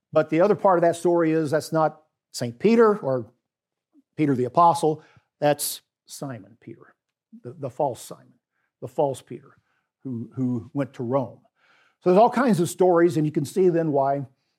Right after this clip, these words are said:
the Catholic Church wants to kind of dismiss that as part of its, uh, story. So you can read a lot about this. Uh, w-, we need to be careful that we don't, you know,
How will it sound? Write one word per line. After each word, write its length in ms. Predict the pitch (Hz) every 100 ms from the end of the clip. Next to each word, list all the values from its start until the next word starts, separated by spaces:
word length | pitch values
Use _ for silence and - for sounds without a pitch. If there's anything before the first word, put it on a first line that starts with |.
| _
the 80 | -
Catholic 360 | 123 135 135 120
Church 280 | 139 131 131
wants 240 | 127 -
to 180 | - 117
kind 220 | 127 120
of 160 | 113 - _ _ _
dismiss 440 | 135 - 180 175
that 260 | - 98 - _
as 100 | 113
part 260 | - 131 120
of 80 |
its, 260 | 113 - - _ _ _ _
uh, 200 | - 120 -
story. 420 | - 156 139 110
So 280 | - 147 135 _ _ _ _ _ _ _ -
you 140 | 180
can 180 | 180 165
read 240 | 208 233
a 40 | 196
lot 280 | 185 202
about 400 | 175 135 147 170 -
this. 420 | 185 202 - - - _ _ _ _ _ _ _ -
Uh, 300 | 151 160 160
w-, 200 | 180 -
we 180 | 160 175
need 100 | 220
to 80 | 208
be 100 | 190
careful 420 | - 202 196 190
that 100 | 180
we 120 | 170
don't, 260 | 170 175 - _ _ _ _ _ 285
you 100 | 175
know, 220 | 147 151